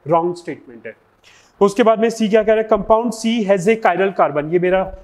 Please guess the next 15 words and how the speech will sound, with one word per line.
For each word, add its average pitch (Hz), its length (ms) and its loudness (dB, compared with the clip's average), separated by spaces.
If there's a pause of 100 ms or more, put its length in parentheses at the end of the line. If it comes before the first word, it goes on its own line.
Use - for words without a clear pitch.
(120)
सी 202 220 -4
था, 202 320 0
इसमें 196 220 -2
chiral 196 320 2
carbon 190 300 0
देखो, 185 220 2
बीच 190 240 -4
वाले 190 180 2
को 190 160 -4 (100)
ओएच 190 320 2
जुड़ा 190 200 2
हुआ 185 160 -2
है, 196 140 -6
एच 180 280 0
है, 190 80 2